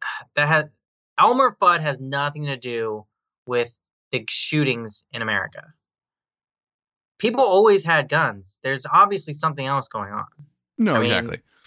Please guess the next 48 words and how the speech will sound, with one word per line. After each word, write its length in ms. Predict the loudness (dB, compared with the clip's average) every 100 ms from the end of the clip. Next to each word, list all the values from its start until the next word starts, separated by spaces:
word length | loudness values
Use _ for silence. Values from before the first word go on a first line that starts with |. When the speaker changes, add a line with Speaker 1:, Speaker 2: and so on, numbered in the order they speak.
| -20 -20 -20 _
Speaker 2:
I 80 | -2
mean, 140 | 4 4
Speaker 1:
yeah, 80 |
school 280 | 4 0 0
shootings 340 | 0 -2 -4 -2
didn't 160 | -2
even 120 | 2
happen 400 | 2 2 2 -6
t-, 140 | -10 -16 _ _ _ _ _ -20 -4
that 220 | 0 0
much 240 | 0 -4
until, 280 | -8 -6 -4
like, 180 | -4 -6
what, 240 | -6 -6 -6
the 60 |
nineties 580 | -4 -2 -2 -6 -10 -14 -8
or 100 | -6
late 240 | -4 -4 -2
nineties 400 | -2 -2 -4 -6
and 100 | -14
shit. 220 | -14 -8 -2
Like, 280 | -2 -2 -10 _ _ _ _ _ _ _ _ _ _ -2
people, 300 | 2 2 2
but 280 | 2 0 0
people 220 | -2 0
always 400 | 2 0 0 0
had 240 | 0 0
guns. 340 | -4 -4 -6 -8
So 100 | -2
what 180 | 0
else 260 | 2 0 -2
is 60 | -6
going 260 | -4 -2
on? 220 | 0 0
There's, 200 | -4 -6
like, 300 | -4 -4 -6 _ _ _ _
there's 180 | -2 2
other 160 | 2 0 _ -2
shit 240 | 0 -2
to 80 | -4
worry 240 | 0 2 2
about 240 | 0 -4
than 140 | -8
Elmer 340 | -6 -4 -4 -2 0
Fudd 160 | 0
having 220 | 0 -4 -8
a 60 | -18 _ _ _
fucking 500 | -8 -6 -12 -14 -16